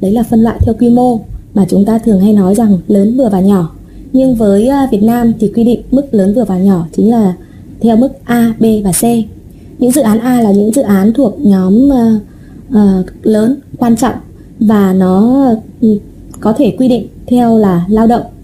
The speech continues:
theo là tính chất hay là, ờ, theo, ờ, mức độ, ờ, ảnh hưởng đến nền kinh tế và xã hội. Và quy mô càng lớn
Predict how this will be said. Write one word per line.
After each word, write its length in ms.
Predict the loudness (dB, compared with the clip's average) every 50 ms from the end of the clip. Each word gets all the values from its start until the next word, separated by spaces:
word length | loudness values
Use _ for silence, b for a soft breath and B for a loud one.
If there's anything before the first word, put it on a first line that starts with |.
| B B B B B -14 -4
theo 220 | -2 0 0 2 0
là 120 | 0 -2
tính 220 | 0 0 0 0
chất 200 | 0 0 -2 -4 -6 -10 -18 -20 -20 -20 -20
hay 300 | -6 -2 0 2 2 2
là, 380 | 2 2 2 0 0 -2 -2 -4 B B B B B -2
ờ, 200 | 0 2 2 2 0
theo, 320 | 0 0 2 2 2 2 2
ờ, 200 | 2 0 0 0 -2 -4 -6 -12 -18 -4 -2
mức 200 | -2 -2 0 0
độ, 240 | -2 -2 -2 -6 -10 -18 -6
ờ, 360 | -2 0 2 2 2 0 -2 -4 -6 -10 -14 -20 -18 -6
ảnh 200 | -2 0 0 2
hưởng 200 | 2 2 2 0 0
đến 140 | 0 0 2
nền 120 | 0 0
kinh 200 | 0 0 0 0
tế 260 | 2 0 0 0 0
và 80 | 0 -2
xã 160 | -2 -2 0
hội. 240 | 0 0 0 -2 -4 -10 -18 -20 -20 -20 -20 -20 -20 -20 -20 -20 -20 -20 -20 -20 -20 -20 -18 -16 -16 B B B B B B B 0
Và 380 | 0 2 2 2 0 0 -2 -4 -4 -2
quy 140 | 0 2
mô 140 | 2 0 0
càng 200 | -2 0 0 0
lớn 280 | 2 2 2 0 -2